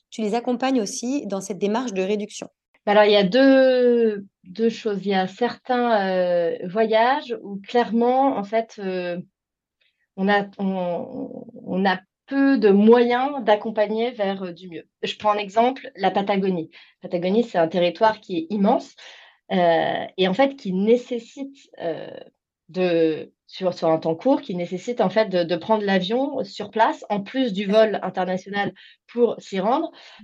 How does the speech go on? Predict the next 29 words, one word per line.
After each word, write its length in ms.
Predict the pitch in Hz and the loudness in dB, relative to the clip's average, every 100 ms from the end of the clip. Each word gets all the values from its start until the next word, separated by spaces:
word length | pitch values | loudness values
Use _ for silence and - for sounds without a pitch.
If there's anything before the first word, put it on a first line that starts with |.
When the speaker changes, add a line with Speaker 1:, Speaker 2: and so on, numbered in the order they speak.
| 185 | -2
Speaker 2:
euh, 120 | 175 | -2
pour 260 | - 247 254 | 0 -2 -2
pouvoir, 400 | 220 208 262 247 | -2 0 2 0
euh, 480 | 202 185 175 165 160 156 160 170 156 - 156 | -2 -2 0 -2 -2 -6 -10 -12 -12 -14 -14
découvrir, 640 | 143 156 - 156 190 208 | -10 -10 -6 0 0 0
bah, 260 | - - - | -2 -4 -8
voilà, 200 | - - | -10 -10
les, 340 | - - 196 - - - - | -10 -10 -12 -12 -14 -14 -10
les 60 | 151 | -8
différentes 300 | 160 185 180 | -2 0 4
beautés 280 | 202 247 214 | 4 4 2
du, 600 | 208 180 165 123 170 175 | 0 -2 0 0 -2 -4
du 160 | 185 | -8
territoire. 540 | 220 202 196 185 165 - - - - _ - | -4 -4 -2 -2 -2 -4 -20 -20 -20 _ -14
Euh, 40 | 185 - - - _ _ | -12 -12 -16 -20 _ _
clairement, 320 | 185 180 233 | -4 2 4
là-dessus, 240 | 214 208 | 4 2
on 60 | 214 | -6
s'est 160 | 196 165 | -6 -6
dit, 200 | 190 214 | -2 0
on, 320 | 165 165 170 | 0 -2 -2
on 40 | |
n'arrivait 340 | 185 185 190 190 | 0 2 2 2
pas 220 | 233 233 | 4 4
à 180 | - 185 | 4 -2
adapter 340 | 185 190 - | -6 -6 -8
le 80 | 190 | -6
voyage, 480 | 190 175 175 220 214 - | -2 2 2 0 -6 -10
euh, 760 | 175 165 160 156 156 156 - | -2 0 0 -4 -8 -8 -8